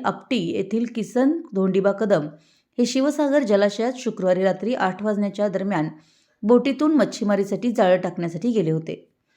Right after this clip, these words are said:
त्यावेळी जाळं टाकत असताना त्यांचा तोल गेल्यानं ते पाण्यात बुडाले. याबाबत आपटी गावचे पोलीस पाटील शामराव गायकवाड यांनी या घटनेची माहिती मेढा पोलिसांना कळवली.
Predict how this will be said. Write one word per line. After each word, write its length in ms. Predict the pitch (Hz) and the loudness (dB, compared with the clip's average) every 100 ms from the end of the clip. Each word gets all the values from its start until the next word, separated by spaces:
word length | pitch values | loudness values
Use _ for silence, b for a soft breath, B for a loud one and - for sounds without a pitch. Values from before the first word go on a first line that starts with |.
| _ _ _ | _ _ _
त्यावेळी 180 | 214 233 | 4 6
जाळं 340 | 196 185 254 | 6 6 4
टाकत 340 | 330 262 262 247 | 2 2 2 2
असताना 340 | 247 233 247 | 2 2 2
त्यांचा 300 | 254 214 226 214 | 2 0 0 2
तोल 180 | 240 285 | 2 4
गेल्यानं 300 | 269 202 202 220 | 4 2 0 -2
ते 60 | |
पाण्यात 280 | 220 185 170 | -2 -2 -2
बुडाले. 320 | 165 160 156 - _ _ _ _ _ _ _ | -2 -4 -4 -8 _ _ _ _ _ _ _
याबाबत 400 | 226 254 285 339 | 4 6 6 4
आपटी 300 | - - 240 | 0 2 4
गावचे 260 | 233 226 262 | 4 4 0
पोलीस 300 | 240 247 - | 2 0 0
पाटील 280 | 196 220 | -2 -2
शामराव 400 | 233 202 175 180 | -2 -2 2 2
गायकवाड 400 | 175 175 175 226 | 2 0 0 0
यांनी 200 | 233 185 | 0 0
या 80 | 180 | 0
घटनेची 440 | 175 165 180 180 202 | 0 -2 -6 -6 -4
माहिती 320 | 180 175 240 | -4 -2 0
मेढा 280 | 202 170 240 | 2 0 -2
पोलिसांना 460 | 254 190 185 175 | -2 -4 -4 -6
कळवली. 360 | 190 165 156 | -4 -4 -4